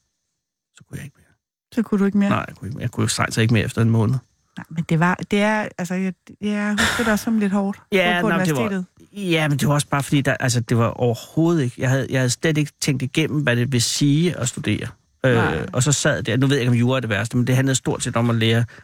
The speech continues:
Speaker 1: ting uden ad, nogle fortolkninger, man skulle kunne forstå. Øh,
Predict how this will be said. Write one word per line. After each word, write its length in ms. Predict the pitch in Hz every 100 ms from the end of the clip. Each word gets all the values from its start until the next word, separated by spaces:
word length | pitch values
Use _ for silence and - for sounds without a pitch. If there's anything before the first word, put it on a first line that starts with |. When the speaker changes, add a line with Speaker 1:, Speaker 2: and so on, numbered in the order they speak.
| - _
Speaker 1:
ting 200 | - 143
uden 240 | 117 123 127
ad, 200 | 110 98
nogle 140 | 117
fortolkninger, 560 | 120 123 131 - 117 120
man 140 | 113
skulle 280 | - 117 113
kunne 440 | - 117 117 120 -
forstå. 440 | - 123 117 104 - - - - _ _ _ -
Øh, 600 | 117 107 98 104 117